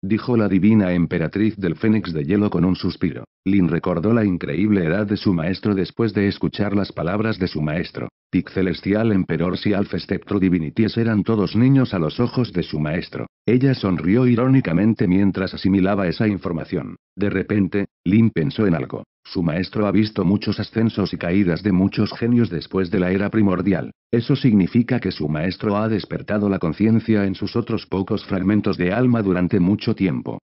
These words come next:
"Maestro, usted dijo que no está interesado en apoderarse de mi cuerpo",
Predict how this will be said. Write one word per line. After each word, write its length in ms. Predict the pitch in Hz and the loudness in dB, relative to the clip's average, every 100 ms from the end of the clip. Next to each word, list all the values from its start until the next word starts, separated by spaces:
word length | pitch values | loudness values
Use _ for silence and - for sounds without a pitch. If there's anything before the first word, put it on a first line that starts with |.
| _ | _
"Maestro, 580 | 92 85 92 - 110 113 - - | -4 -2 -2 -2 -2 -2 -4 -6
usted 380 | 101 - 120 110 | -6 -2 -2 2
dijo 320 | 110 - 104 | 0 0 -4
que 100 | 78 | -2
no 120 | 95 | -2
está 200 | 95 131 | 0 2
interesado 600 | 120 104 98 92 101 101 | 2 2 -2 -2 0 2
en 80 | 92 | 2
apoderarse 640 | 90 85 82 95 110 - | 0 -2 0 0 -2 -2
de 100 | 82 | -2
mi 120 | 82 76 | -2 0
cuerpo", 480 | 107 120 117 117 | 0 0 0 -4